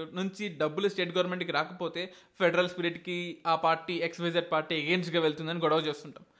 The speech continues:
మరి అదే స్టేట్ గవర్నమెంట్ విలేజ్ పంచాయత్స్‌కి, మండల్ పంచాయత్స్‌కి and జిల్లా పరిషత్స్‌కి మాత్రం డబ్బులు ఇవ్వదు. So వాళ్ళకు ఒక రూల్, వీళ్ళకు ఒక రూల్.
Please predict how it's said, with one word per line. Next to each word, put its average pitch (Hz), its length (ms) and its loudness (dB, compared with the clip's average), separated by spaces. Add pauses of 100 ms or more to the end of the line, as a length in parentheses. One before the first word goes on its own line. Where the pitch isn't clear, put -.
(180)
మరి 220 140 6
అదే 175 260 6
స్టేట్ 240 300 8
గవర్నమెంట్ 190 440 6 (540)
విలేజ్ 170 360 2
పంచాయత్స్‌కి, 160 580 0 (220)
మండల్ 180 380 4
పంచాయత్స్‌కి 160 600 0 (220)
and 196 200 4
జిల్లా 185 240 4
పరిషత్స్‌కి 208 520 0
మాత్రం 196 280 4
డబ్బులు 151 260 4
ఇవ్వదు. - 220 -12 (440)
So 262 120 6
వాళ్ళకు 196 340 8
ఒక 214 120 6
రూల్, 247 220 2
వీళ్ళకు 151 300 0
ఒక - 80 -6
రూల్. - 160 -18